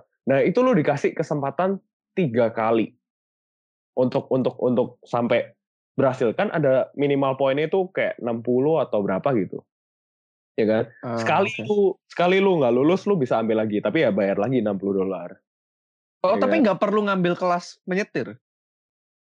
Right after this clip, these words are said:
Speaker 1: Nggak perlu. Kalau usia lu udah di atas, eh,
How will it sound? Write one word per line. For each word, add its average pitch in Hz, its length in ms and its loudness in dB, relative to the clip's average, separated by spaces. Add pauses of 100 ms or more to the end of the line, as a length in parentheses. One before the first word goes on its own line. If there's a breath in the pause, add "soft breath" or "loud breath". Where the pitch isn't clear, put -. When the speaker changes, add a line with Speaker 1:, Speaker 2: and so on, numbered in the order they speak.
Speaker 1:
Nggak 139 160 4
perlu. 196 240 2
Kalau 147 320 2
usia 151 320 2
lu 185 160 4
udah 117 100 2
di 110 220 2
atas, 135 580 -2
eh, 104 480 0